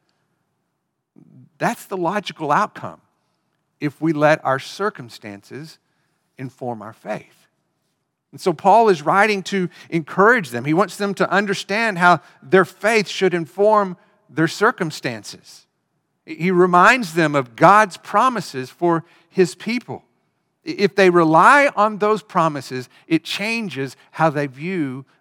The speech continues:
their circumstances. It brings an assurance, an assurance that replaces their fear. And what is true for them is equally true for us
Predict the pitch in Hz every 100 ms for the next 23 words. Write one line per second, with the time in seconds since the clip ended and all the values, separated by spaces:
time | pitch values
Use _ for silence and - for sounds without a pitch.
0 | _ 131 - 143 135 113 - 95 87 -
1 | _ _ _ _ _ _ _ _ _ _
2 | _ 120 160 143 160 180 170 156 135 -
3 | - 147 135 - 247 123 147 139 135 -
4 | 220 208 - 160 151 _ _ 151 151 -
5 | 190 226 - 190 151 - 147 160 143 _
6 | 240 208 107 92 _ _ - 156 170 170
7 | 196 165 - - 247 - 175 185 247 269
8 | - - _ _ _ _ _ _ _ _
9 | - 139 - 190 - 156 - 156 - 113
10 | 110 - - -